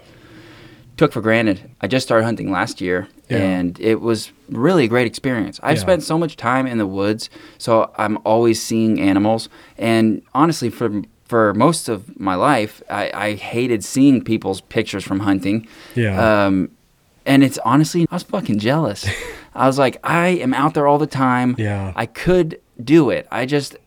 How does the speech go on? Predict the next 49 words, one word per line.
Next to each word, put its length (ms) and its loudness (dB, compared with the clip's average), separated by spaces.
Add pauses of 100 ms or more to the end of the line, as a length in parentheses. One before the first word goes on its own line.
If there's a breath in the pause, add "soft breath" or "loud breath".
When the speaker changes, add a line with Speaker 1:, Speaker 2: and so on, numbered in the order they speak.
(120)
Speaker 2:
You're 140 2
like, 140 2
"I've 180 2
seen 140 0
an 80 0
animal 260 2
ten 220 0
times 200 0
bigger 240 2
than 120 2
this, 200 0
and 100 -4
it's 100 -8
been 160 2
twenty 260 0
feet 180 0
away 220 4
from 140 -4
me, 180 0
and 80 0
I 80 0
couldn't 240 0
do 160 2
anything 240 -2
about 340 0
it." 120 2
<laughs> 20 -6
Speaker 1:
I 80 2
love 220 4
being 200 4
out 180 0
there, 180 4
even 260 4
when 100 4
it's 140 -4
raining, 480 -2 (160 loud breath)
Speaker 2:
Yeah. 140 0
Speaker 1:
like, 200 0
picking 240 -2
mushrooms 640 0
and 160 0 (320 loud breath)
just 320 0 (540)
smashing 760 -4
through 160 2
the 80 0
brush 500 -2
and 240 -2
being 500 -2
loud 480 -2